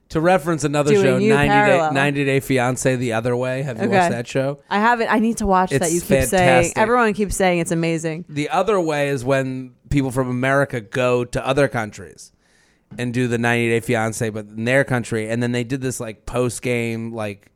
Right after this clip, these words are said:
Speaker 1: you know, they did, like, the after the
Speaker 2: Okay.
Speaker 1: show get together, and they're like, all the people were talking about how, like,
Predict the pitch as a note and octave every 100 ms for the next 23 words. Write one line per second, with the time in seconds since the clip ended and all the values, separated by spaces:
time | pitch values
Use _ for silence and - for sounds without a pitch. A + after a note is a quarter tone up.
0 | - A#2+ G#2 G#2+ G#2 A2+ G#2+ G#2 A2 G#2
1 | F#2+ A#2 G#2+ - A2+ G#2 G#2 G#2 - _
2 | _ _ _ - G#3+ F#3 F3+ - B2+ A#2
3 | A2+ G#2+ A#2 - B2 B2+ C3+ C#3 C#3 C3+
4 | A#2+ A#2+ A#2+ A#2 A2+ - _ _ _ C3
5 | C#3 C#3 - C3+ B2 A#2+ A2+ B2 A2+ A#2
6 | G#2+ A2 G#2+ G#2